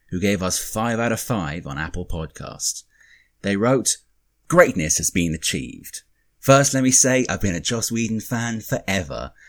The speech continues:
I think he's an awesome writer and has achieved so much with his work, making it on T V.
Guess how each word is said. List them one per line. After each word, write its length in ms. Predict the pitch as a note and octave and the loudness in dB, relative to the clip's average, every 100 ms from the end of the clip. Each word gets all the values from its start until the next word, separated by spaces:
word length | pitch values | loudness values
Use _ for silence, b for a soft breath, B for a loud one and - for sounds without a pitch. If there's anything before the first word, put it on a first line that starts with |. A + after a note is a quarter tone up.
| B | B
I 80 | F2 | -4
think 200 | G#2 G2 | -2 -2
he's 160 | F2 | -4
an 80 | - | -2
awesome 360 | A2 A#2+ A2+ A2+ | 0 2 2 0
writer 380 | A2+ A2+ A#2+ A#2 | -2 -2 -2 -4
and 120 | G2 | -4
has 80 | G2 | -8
achieved 500 | F2 - A#2+ D#2+ - | -4 -2 -2 -2 2
so 440 | - - B2 C3 | 4 4 2 0
much 340 | A2 A#2 - - | 0 0 -2 -6
with 100 | G2+ | -4
his 200 | G2+ G2+ | -4 -2
work, 420 | F#2+ C#2+ D2+ - b b b | -2 -4 -8 -14 b b b
making 320 | F#2 F2 D#2 F2 | -6 -4 -4 -6
it 40 | |
on 180 | D#2+ E2+ | -6 -2
T 260 | - F2 | -2 -2
V. 400 | E2 D#2+ C#2 C#2 | -6 -8 -8 -12